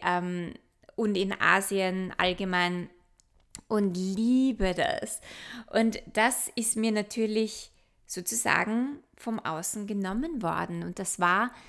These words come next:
am Anfang nicht einfach, wie für viele von euch oder für viele Menschen. Und ich glaub,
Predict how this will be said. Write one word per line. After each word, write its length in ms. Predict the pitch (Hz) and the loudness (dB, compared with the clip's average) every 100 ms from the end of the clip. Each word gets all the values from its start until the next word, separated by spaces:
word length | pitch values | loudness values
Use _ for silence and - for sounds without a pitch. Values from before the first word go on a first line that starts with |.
| - - | -20 -6
am 160 | 185 | -4
Anfang 540 | - 202 202 254 240 220 | 0 0 -2 0 0 2
nicht 260 | 233 - - | 0 -2 -6
einfach, 580 | 190 220 233 - 165 - 185 | -2 0 -2 -2 -4 -4 -6
wie 400 | 190 196 196 196 - _ _ | -4 -2 -4 -8 -20 _ _
für 220 | - 202 - - - - - | -8 -6 -8 -16 -20 -20 -18
viele 400 | - 240 320 262 | -4 2 4 4
von 200 | 170 180 | 2 -4
euch 460 | - 170 - 180 180 | -4 -4 -4 -6 -6
oder 360 | 175 180 180 - - - | -2 -2 -2 -6 -18 -20
für 280 | - - 196 | -18 -12 -10
viele 640 | - 233 285 254 180 175 | -4 0 2 2 0 -2
Menschen. 720 | - 175 175 170 - 151 143 - - - - - - - - - | -4 -4 -4 -4 -6 -8 -12 -14 -18 -18 -18 -18 -18 -20 -18 -2
Und 560 | 214 214 214 220 208 - | 4 4 4 0 -2 -6
ich 180 | 214 208 | -6 -4
glaub, 500 | 220 202 202 208 - | 0 4 4 4 -4